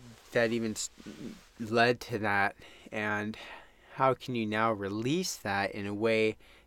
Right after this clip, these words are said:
that al-, will allow you to work through it right now effortlessly? And wouldn't that be fun? Isn't that fun? It is.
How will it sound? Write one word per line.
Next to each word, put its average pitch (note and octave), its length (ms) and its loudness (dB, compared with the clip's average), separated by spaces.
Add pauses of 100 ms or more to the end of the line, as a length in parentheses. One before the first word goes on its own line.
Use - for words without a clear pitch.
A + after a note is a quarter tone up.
(100)
that A#2+ 200 2
al-, A2+ 180 2
will A2 340 0
allow A2 180 6
you A2+ 180 2
to A2 520 0 (300)
work G#2+ 240 2
through A#2 340 0
it G#2 180 0
right G2+ 240 -2
now G#2+ 380 0
effortlessly? D#2 880 -6 (1300)
And A2+ 200 -4
wouldn't A#2 220 -2
that A2 220 2
be G2+ 160 -4
fun? C2+ 400 -6 (720)
Isn't C#3 360 2
that F2 240 -2
fun? D#2+ 380 -6 (1800)
It A2+ 180 -4
is. F#2 420 -4